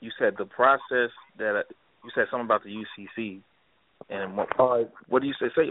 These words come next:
Speaker 1: say a question again. What do I, what do I,
Speaker 2: All right.
Speaker 1: uh, think about it, or how do I
Speaker 2: All right.
Speaker 1: benefit from it?
Speaker 2: Yeah, all right. How, how, how do you benefit from the whole U C C process once it's complete? And also,
Speaker 1: Oh.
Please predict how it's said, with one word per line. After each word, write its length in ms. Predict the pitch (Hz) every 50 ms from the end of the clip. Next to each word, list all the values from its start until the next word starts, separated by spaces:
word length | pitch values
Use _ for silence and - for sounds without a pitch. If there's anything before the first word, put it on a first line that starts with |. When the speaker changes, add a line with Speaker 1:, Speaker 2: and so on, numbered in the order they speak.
| 123 -
Speaker 1:
say 100 | - 147
a 60 | 139
question 280 | 139 165 151 143 - 147
again. 240 | 143 143 139 123 110
What 180 | 120 123 120
do 120 | 117 113 113
I, 260 | 110 107 107 101 101 - _ _ _ _ _ _ _ _ _ _ _ _ _
what 240 | - 104 127 127 120
do 140 | 127 117 120
I, 180 | 117 113 107
Speaker 2:
All 80 | - 131
right. 200 | 120 110 107 104
Speaker 1:
uh, 20 | 101 -
think 180 | 131 139 143
about 280 | 147 143 143 147 151 151
it, 140 | 156 - - - _ _ _ _ _ _
or 160 | 113 107 107
how 220 | 113 117 139 135
do 80 | 123 120
I 100 | 123 113
Speaker 2:
All 100 | 120 123
right. 80 | 117 117
Speaker 1:
benefit 260 | 120 - - 113 104 -
from 180 | - 110 101 95
it? 100 | 90 - - - _ _ _ _ _ _ _ _ _ _ _ _ _ _ -
Speaker 2:
Yeah, 160 | 120 117 113
all 180 | 117 120 113 113
right. 80 | 110
How, 220 | - 143 147 135 -
how, 300 | - 135 139 143 147 143 -
how 360 | 147 147 147 151 156 147 139
do 80 | 139 139
you 120 | 139 151
benefit 520 | 156 143 151 147 139 131 127 131 131 127 117
from 160 | - 123 120
the 80 | 120 120
whole 240 | 127 131 127 123
U 160 | 127 135 135 127 -
C 120 | - 127 123 -
C 120 | 143 135
process 480 | 131 - - 120 117 117 - 117 117 110
once 220 | 120 123 131 127 -
it's 140 | 123 110 -
complete? 460 | - 104 101 - - 170 160 139 92 - _ _ _ _ _ _ _ _ _ _ _ _ _ _ -
And 120 | 120 120
also, 600 | - - - 139 156 160 156 - - 143 131 123
Speaker 1:
Oh. 300 | 120 127 123 117 107 98